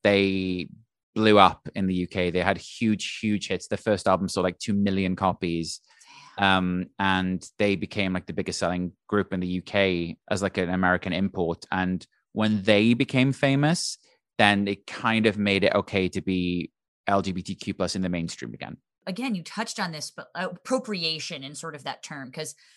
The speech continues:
Speaker 2: you know, N M E, for those Americans who might not know, New Musical Express, which is this, you know, British publication, they pinned you as the, the boy Robin, an all but
Speaker 1: Yes.
Speaker 2: name. And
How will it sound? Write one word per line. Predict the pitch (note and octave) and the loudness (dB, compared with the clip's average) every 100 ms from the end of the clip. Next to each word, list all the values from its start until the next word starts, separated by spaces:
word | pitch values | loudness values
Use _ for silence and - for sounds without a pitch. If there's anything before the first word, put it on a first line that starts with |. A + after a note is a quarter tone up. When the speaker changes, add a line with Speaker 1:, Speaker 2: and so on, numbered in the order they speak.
| _ _ | _ _
Speaker 2:
you | G3+ | -4
know, | F#3 E3+ - | -2 -2 -2
N | G3+ G#3+ | -2 -2
M | C#3 F#3 | -4 -4
E, | F3 E3 D#3 | -6 -8 -8
for | D3 E3+ | -8 -6
those | D#3 D#3 D3+ | -2 -2 -2
Americans | - D3+ D3+ D#3 D#3 | -8 -8 -8 -8 -12
who | D3 | -10
might | D3 | -10
not | C#3 D#3+ | -8 -4
know, | G3 | -4
New | E3+ E3 D#3+ | -4 -6 -8
Musical | D#3+ D#3+ D3 D3+ | -10 -10 -10 -10
Express, | - - E4+ F3+ - | -8 0 2 2 -2
which | F3+ | -10
is | D#3+ | -12
this, | D#3 C#3 | -10 -10
you | F3 | -8
know, | D3 | -10
British | C3+ D3+ D3+ - | -8 -8 -8 -8
publication, | D#3+ D3+ D3 C4 D4+ G3 E3 - - - | -10 -10 -12 -10 -6 -6 -6 -12 -20 -16
they | D#3 F3 | -12 -12
pinned | - B3 A#3 | -6 -4 -4
you | G#3 F3 | -4 -6
as | E3 C#3+ | -8 -8
the, | D3+ D#3+ D3 - C#3+ | -8 -8 -8 -12 -12
the | D3 - | -14 -10
boy | F#3+ A3 A3 G3+ | -4 0 0 0
Robin, | E3+ E3+ F3 D#3+ C#3+ C3+ | 2 4 4 4 -4 -10
an | C#3+ | -10
all | D3 D3+ | -8 -8
but | C#3+ C#3+ | -8 -8
Speaker 1:
Yes. | - A3 | -6 -4
Speaker 2:
name. | C#4+ F3+ C3 - | -2 -4 -8 -8
And | G3 G3 | -6 -4